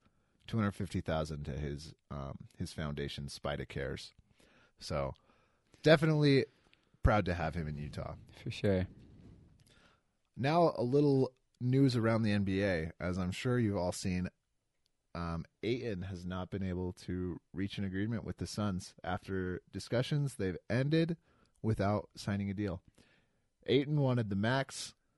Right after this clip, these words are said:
Speaker 1: Suns said no. He wanted the five-year max. Suns offered him a three-year and a four-year max. He said no.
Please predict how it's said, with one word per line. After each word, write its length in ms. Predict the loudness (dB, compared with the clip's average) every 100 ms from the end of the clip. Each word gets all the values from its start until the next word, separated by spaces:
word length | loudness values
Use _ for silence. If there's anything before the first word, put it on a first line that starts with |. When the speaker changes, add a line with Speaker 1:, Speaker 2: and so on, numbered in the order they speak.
| _
Speaker 1:
Suns 380 | -8 -2 -2 -2
said 220 | -2 -2
no. 400 | 0 0 -2 -4 -8 _ _ _ _ _ _
He 140 | 4
wanted 200 | 6 6
the 60 | 2
five-year 460 | 2 2 4 0
max. 400 | -4 -6 -8 -14 -20 _ _ _ _ _
Suns 280 | -2 0 4
offered 300 | 2 2 0
him 80 | -2
a 60 |
three-year 480 | -4 0 2 2 2
and 220 | 0 0
a 40 | -2
four-year 360 | -2 0 0
max. 340 | 0 -2 -4 -6
He 140 | -6
said 240 | -2 -4 -2
no. 380 | -2 -2 -4